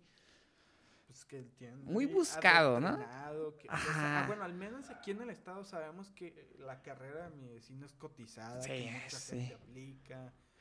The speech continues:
Speaker 2: Sí, y, güey, yo cuando me dijo eso dije, "¿Qué? Güey,
Speaker 1: Simón.
Speaker 2: qué huevos". <laughs> La pr-,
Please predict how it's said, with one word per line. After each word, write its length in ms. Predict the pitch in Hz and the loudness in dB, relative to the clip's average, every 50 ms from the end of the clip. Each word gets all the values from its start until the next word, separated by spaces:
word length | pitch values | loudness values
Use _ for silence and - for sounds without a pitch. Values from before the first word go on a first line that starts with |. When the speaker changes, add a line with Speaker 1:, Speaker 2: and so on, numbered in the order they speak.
| - - - - | -20 -20 -20 -20
Speaker 2:
Sí, 260 | - - 131 139 151 - - - | -12 -6 -6 -6 -6 -6 -8 -6
y, 200 | - 156 160 143 | -4 -2 -2 -2
güey, 280 | 156 151 165 185 175 151 | 0 2 2 2 2 2
yo 120 | 165 170 | 2 2
cuando 240 | 151 196 196 196 185 | 4 4 4 4 4
me 100 | 170 160 | 4 2
dijo 180 | 160 156 - 180 | 2 2 2 0
eso 160 | 170 180 185 | 0 0 0
dije, 300 | 175 151 156 147 131 131 - | 0 0 0 -2 -2 -2 -2
"¿Qué? 280 | - 160 190 240 262 - - - - - _ _ - - _ _ _ _ _ _ - - - - | -2 0 0 -2 -4 -10 -14 -20 -20 -20 _ _ -20 -20 _ _ _ _ _ _ -20 -14 -4 2
Güey, 440 | 147 147 156 165 170 165 156 139 127 | 4 6 8 8 8 8 6 4 2
Speaker 1:
Simón. 140 | 123 - - - _ _ _ _ _ _ _ _ _ _ _ _ _ _ _ _ _ - | -2 -8 -16 -20 _ _ _ _ _ _ _ _ _ _ _ _ _ _ _ _ _ -10
Speaker 2:
qué 200 | 151 147 143 135 | -8 -6 -6 -6
huevos". 680 | 135 139 143 151 151 147 143 135 131 123 131 - - - | -4 -2 0 0 2 2 0 0 -2 -4 -4 -8 -8 -4
<laughs> 280 | 147 - - 165 - - | -2 0 2 2 4 6
La 140 | 175 160 147 | 6 6 6
pr-, 140 | 151 151 | 4 2